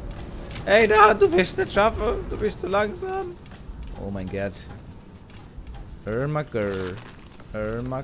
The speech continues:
girl. Gut, dann lassen wir uns hier mal dekontaminieren. Speichern.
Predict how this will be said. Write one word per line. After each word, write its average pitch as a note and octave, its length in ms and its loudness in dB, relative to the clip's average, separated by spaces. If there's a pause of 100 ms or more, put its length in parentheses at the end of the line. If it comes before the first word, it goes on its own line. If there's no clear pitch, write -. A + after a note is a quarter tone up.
girl. A#2 560 0 (3500)
Gut, C#3+ 240 2
dann B2+ 160 0 (500)
lassen C3+ 200 -2
wir C#3+ 60 0
uns C#3 100 -4
hier D3 100 0
mal C3+ 140 0
dekontaminieren. C#3 840 -2 (2500)
Speichern. C3 560 -2